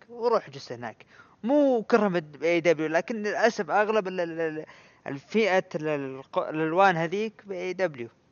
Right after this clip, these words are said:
فأفضل لك راح هناك وتاخذ راحتك. نروح مع الخبر اللي بعده. وفقا لأحداث، لأحدث التقارير، فينس مكمان قرر إعادة فريق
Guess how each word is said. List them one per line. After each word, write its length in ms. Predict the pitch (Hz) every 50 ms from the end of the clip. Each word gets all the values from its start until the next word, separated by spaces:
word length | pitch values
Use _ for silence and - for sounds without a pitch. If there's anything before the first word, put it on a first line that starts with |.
| _ _ _ _ - _ - - - - _ _ _
فأفضل 400 | - 139 - 151 202 233 277 262
لك 140 | 233 214 -
راح 220 | 208 190 - - 185
هناك 260 | 190 196 214 208 -
وتاخذ 260 | - 214 196 196 202
راحتك. 420 | 202 131 104 - - - - - _ _ _ _ _ _ _ _ _ _ _ _ _ _ - - - -
نروح 240 | 156 147 233 262
مع 140 | 247 254 247
الخبر 260 | 226 - 214 196 196
اللي 140 | 190 175 170
بعده. 300 | 165 175 143 139 156 143 - - - - - - _ -
وفقا 340 | - 277 277 - - - 190
لأحداث، 420 | 180 180 170 - 170 202 202 196 185 185 180 143 131 120 107 107
لأحدث 260 | 135 160 185 - 180
التقارير، 460 | 196 180 - 175 160 - 156 170 165
فينس 280 | 160 - 226 220 - -
مكمان 320 | 170 - _ - 190 180
قرر 360 | 151 - - 180 175 170 165 151
إعادة 220 | 139 160 170 156
فريق 360 | - - - 147 147 160 156